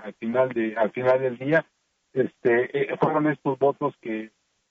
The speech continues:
que le dieron los partidos aliados, ¿no? El, el Verde, Ecologista y el pes. Entonces, yo creo que por ahí, por ahí es donde va a venir la clave, las alianzas que puedan tejer hacia, hacia el próximo año, y donde,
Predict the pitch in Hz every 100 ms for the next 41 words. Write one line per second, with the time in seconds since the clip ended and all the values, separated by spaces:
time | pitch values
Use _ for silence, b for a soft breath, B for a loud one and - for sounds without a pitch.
0 | _ 120 120 135 143 - - 131 135 127
1 | - 110 120 117 107 95 120 110 110 113
2 | 107 131 139 135 117 104 135 135 123 104
3 | 98 107 98 _ _ _ _ _ 165 170
4 | 170 - _ _ - 156 180 190 180 180
5 | 135 127 123 147 190 185 _ _ _ _
6 | _ _ _ _ 123 123 135 175 185 160
7 | 131 123 131 135 139 135 131 147 156 160
8 | 175 - _ _ _ 113 113 131 151 160
9 | 165 - 127 135 135 131 - - 104 135
10 | 143 147 117 - 117 104 98 - _ _
11 | _ _ _ _ _ _ 113 113 - 131
12 | - 139 135 139 139 170 - _ _ _
13 | _ 123 117 127 120 101 120